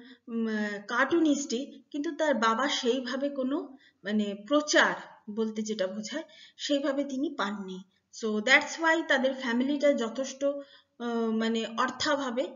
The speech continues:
তাদের ফ্যামিলিটা কাটে। তো এইভাবেই দুটো ফ্যামিলির দুটো ছেলে, আহ, তাদের জীবন চলতে থাকে। কিন্তু তারপরেই, আহ, হঠাৎ করে লি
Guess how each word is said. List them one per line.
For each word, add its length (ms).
তাদের 260
ফ্যামিলিটা 440
কাটে। 360
তো 60
এইভাবেই 540
দুটো 280
ফ্যামিলির 460
দুটো 260
ছেলে, 680
আহ, 440
তাদের 340
জীবন 400
চলতে 360
থাকে। 360
কিন্তু 300
তারপরেই, 760
আহ, 320
হঠাৎ 340
করে 160
লি 680